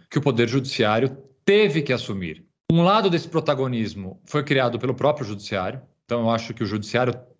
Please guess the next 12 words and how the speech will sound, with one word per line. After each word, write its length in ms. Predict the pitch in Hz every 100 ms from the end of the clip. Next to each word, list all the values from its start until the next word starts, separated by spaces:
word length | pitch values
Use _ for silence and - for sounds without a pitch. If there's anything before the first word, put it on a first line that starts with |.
| -
tem, 200 | 170 160
sim, 440 | - 123 101 - _ _
culpa 600 | - 156 151 151 - 87 - _ _
nessa 340 | 117 127 127 123
crise 520 | 120 120 113 92 98
que 180 | 101 113
ele 160 | 113
atravessa, 800 | 107 95 101 95 95 98 101 180 165 _ _ -
mas 480 | 143 143 135 - - _ -
parte 400 | 170 214 208 170
desse 300 | 135 139 -
protagonismo 1160 | - 113 120 110 110 147 190 104 113 101 95